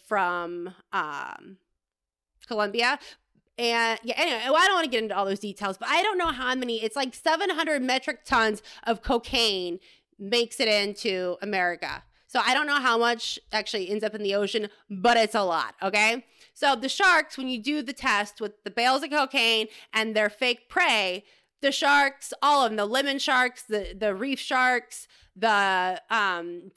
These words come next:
tiger sharks, all, they will ignore their prey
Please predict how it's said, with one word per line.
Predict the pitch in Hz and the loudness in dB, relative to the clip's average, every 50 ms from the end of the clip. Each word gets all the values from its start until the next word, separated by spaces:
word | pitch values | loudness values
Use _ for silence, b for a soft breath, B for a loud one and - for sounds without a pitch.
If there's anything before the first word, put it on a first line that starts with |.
| _ | _
tiger | - - 269 277 277 269 269 269 269 | -4 0 2 2 2 2 2 0 0
sharks, | - - 269 269 269 262 262 247 - - - 220 | 0 2 2 4 4 4 2 0 -2 -6 -4 0
all, | 262 269 233 | 0 2 2
they | 220 247 269 302 | 2 2 2 2
will | 320 320 320 285 | 2 2 2 4
ignore | 262 269 226 220 233 240 254 269 285 302 311 339 349 | 2 2 0 0 2 2 4 6 6 6 6 6 4
their | 285 370 370 370 | 2 0 -2 -2
prey | 370 - - 415 427 415 302 196 175 160 143 131 | -2 0 2 4 4 6 4 4 2 0 -4 -8